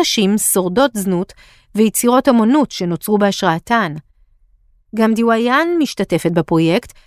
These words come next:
שנעשה בשיתוף עם רשת האופנה פקטורי חמישים וארבע ועם עמותת "הופכות את היוצרות",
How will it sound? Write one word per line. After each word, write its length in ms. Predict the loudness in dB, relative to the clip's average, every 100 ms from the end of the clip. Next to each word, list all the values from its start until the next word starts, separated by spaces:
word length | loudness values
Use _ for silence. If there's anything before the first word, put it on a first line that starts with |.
| _
שנעשה 440 | -4 -2 0 0
בשיתוף 380 | 0 -2 -4 -4 -2
עם 100 | -2
רשת 280 | -4 -2
האופנה 380 | -2 -2 -2 -2
פקטורי 540 | -2 -6 -4 -4 -4 -4
חמישים 420 | -4 -6 -6 -4
וארבע 480 | -2 0 0 0 -4 -6 _ _ -6
ועם 100 | -4
עמותת 420 | -4 -2 -4 -4
"הופכות 400 | -8 -6 -6 -6
את 100 | -6
היוצרות", 540 | -8 -8 -2 0 0